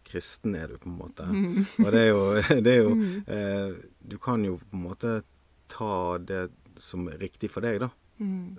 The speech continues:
Speaker 1: med deg. Og det er jo
Speaker 2: Mm.
Speaker 1: det som jeg tenker på, det er ikke, ehm,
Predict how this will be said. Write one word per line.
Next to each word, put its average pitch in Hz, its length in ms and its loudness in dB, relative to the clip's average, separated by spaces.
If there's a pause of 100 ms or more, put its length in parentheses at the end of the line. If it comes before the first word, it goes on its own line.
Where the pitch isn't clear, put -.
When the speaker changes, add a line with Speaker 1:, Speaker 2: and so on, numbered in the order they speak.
Speaker 1:
med 107 300 -2
deg. 87 300 -10
Og 101 140 -10
det 107 80 -2
er 107 40 0
jo 101 60 -2
Speaker 2:
Mm. 98 40 -6
Speaker 1:
det 98 200 0
som 95 100 -8
jeg - 80 -8
tenker 107 220 -6
på, 104 160 -4 (140)
det 101 100 -8
er 104 40 -6
ikke, 98 220 -6 (560)
ehm, 92 540 -6